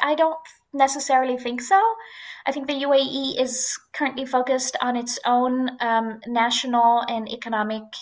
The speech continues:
interests, security interests, and it does not necessarily want to take on other causes in the region, whether we, we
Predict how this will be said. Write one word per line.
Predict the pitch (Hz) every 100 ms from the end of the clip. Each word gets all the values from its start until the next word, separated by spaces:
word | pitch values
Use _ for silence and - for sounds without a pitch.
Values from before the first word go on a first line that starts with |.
| -
interests, | 254 254 262 349 427 - - - -
security | - - 214 233 240 277
interests, | 302 330 339 359 381 - - - - - - -
and | 254 254 262 254 254
it | 285 - _ - -
does | 330
not | 311 330
necessarily | 320 320 311 320 311 302
want | 285 285
to | 294
take | 269 262 -
on | 262 254 247 247 247 - _ _ -
other | 247 226
causes | 233 - 277 262 220 214
in | 220
the | 220
region, | 214 226 214 214 208 208 - _ _
whether | 233 233 226 226
we, | 226 226 214 214
we | 226 220 226 -